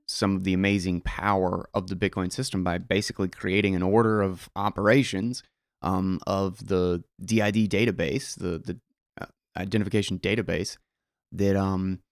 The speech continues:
that sounds like a panopticon. It sounds terrible, but,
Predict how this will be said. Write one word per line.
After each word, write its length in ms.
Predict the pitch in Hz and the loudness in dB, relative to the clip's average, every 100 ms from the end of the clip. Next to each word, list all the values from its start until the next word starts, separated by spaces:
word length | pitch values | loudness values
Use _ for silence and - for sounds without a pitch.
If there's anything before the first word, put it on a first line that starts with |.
| _ _ | _ _
that 120 | - 107 | -4 2
sounds 260 | 156 151 | 4 4
like 120 | 104 | 2
a 80 | 90 - | 0 -4
panopticon. 600 | - 98 104 - - 85 | -2 2 0 -2 -6 -6
It 80 | - | -4
sounds 220 | - 117 | -2 -2
terrible, 460 | - 104 92 92 90 | 2 2 2 0 0
but, 240 | - 104 | 4 4